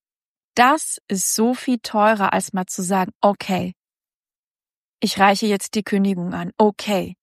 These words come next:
ich lass mich jetzt begleiten, okay, ich reduziere jetzt mal Arbeitszeit, okay, ich nehme jetzt mal ein paar tausend Euro in die Hand und gründe damit,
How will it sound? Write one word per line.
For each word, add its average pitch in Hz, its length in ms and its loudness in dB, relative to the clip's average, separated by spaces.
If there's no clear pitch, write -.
ich 208 160 0
lass 190 240 2
mich 196 160 -2
jetzt - 200 -8
begleiten, 196 520 0
okay, 226 560 -2
ich 208 140 -2
reduziere 202 480 0
jetzt 185 260 -2
mal 180 120 0
Arbeitszeit, 190 720 0
okay, 226 520 -2
ich - 160 -6
nehme 339 180 4
jetzt - 180 0
mal 208 120 4
ein 208 80 0
paar 208 160 -6
tausend 208 340 -2
Euro 208 240 -2
in 214 80 -2
die 202 140 -4
Hand 202 180 -4
und 202 120 -6
gründe 285 340 -6
damit, 196 340 -10